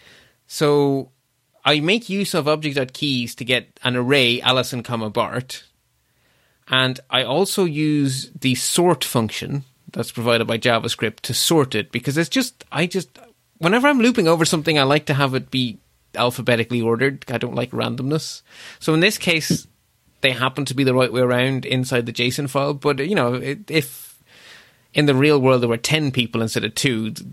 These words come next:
the chance of them being properly sorted are very slim. So I'll, I'll always sort stuff because it, it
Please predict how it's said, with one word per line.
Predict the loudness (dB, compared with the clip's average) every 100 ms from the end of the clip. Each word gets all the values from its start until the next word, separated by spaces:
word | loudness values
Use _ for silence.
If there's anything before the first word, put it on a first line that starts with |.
| -8
the | -4
chance | 0 0 2
of | 0
them | 0
being | -2 -4
properly | -6 -6 -4
sorted | 0 0 -2 -4
are | -6 -8 -6
very | -4 -2
slim. | 0 0 0 -6 -6
So | -2
I'll, | 0 2
I'll | 2 4
always | 2 0 0
sort | 0 0 0
stuff | 0 0 0 -8 -6
because | -4 0 -2 -2
it, | -8
it | -8